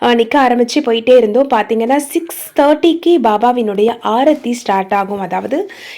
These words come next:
ஈவினிங் ஆரத்தி, தூப் ஆரத்தின்னு சொல்லி சொல்லுவாங்க.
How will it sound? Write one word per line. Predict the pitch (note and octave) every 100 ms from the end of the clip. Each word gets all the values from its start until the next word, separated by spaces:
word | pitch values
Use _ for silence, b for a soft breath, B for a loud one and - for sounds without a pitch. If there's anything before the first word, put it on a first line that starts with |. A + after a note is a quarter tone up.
| B
ஈவினிங் | D4 F4 E4 A#3
ஆரத்தி, | F#3+ F#3 G3 A#3 F#3+
தூப் | C4+ F#4 -
ஆரத்தின்னு | G3+ G3+ G3 A3+ A#3+
சொல்லி | A#3+ G3 G#3
சொல்லுவாங்க. | G#3 F#3+ G3 F#3+ F3+ A#3 F4